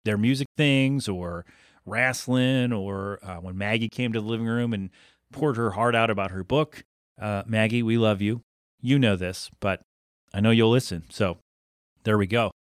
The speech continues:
Um, you know, Joel and Phil come to the living room and do that. And our, our mystery man did another thing.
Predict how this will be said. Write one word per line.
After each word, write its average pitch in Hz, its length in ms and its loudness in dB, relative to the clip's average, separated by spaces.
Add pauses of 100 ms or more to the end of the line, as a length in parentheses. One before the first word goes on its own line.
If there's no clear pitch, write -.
(200)
Um, 107 460 0
you 147 100 0
know, 110 140 2
Joel 110 240 0
and 98 80 -6
Phil 160 180 0
come 156 200 -2
to 117 40 -2
the 101 100 -4
living 139 280 0
room 131 240 2
and 113 100 -2
do 127 140 -2
that. 120 360 0
And 90 160 -10
our, 87 240 -12
our 98 140 -6
mystery 123 420 0
man 117 300 2
did 104 160 -2
another 127 300 0
thing. 131 320 -2